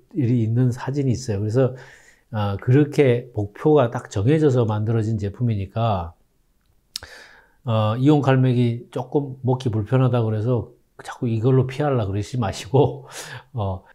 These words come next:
그 골다공증은 우리가 정말로 벗어나야 될 병이잖아요. 그죠? 우리가 병이라고 하는 거잖아요. 그러니까 그거는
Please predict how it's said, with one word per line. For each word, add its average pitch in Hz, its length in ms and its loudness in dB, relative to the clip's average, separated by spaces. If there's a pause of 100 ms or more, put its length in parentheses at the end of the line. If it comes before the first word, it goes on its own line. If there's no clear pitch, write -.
(140)
그 143 160 2
골다공증은 117 920 2
우리가 113 260 2
정말로 214 580 -2
벗어나야 135 540 0
될 120 180 0
병이잖아요. 104 640 -4 (540)
그죠? 131 300 -8
우리가 117 220 -4
병이라고 123 540 0
하는 87 200 -6
거잖아요. 78 360 -14 (840)
그러니까 110 300 -6 (280)
그거는 101 440 -2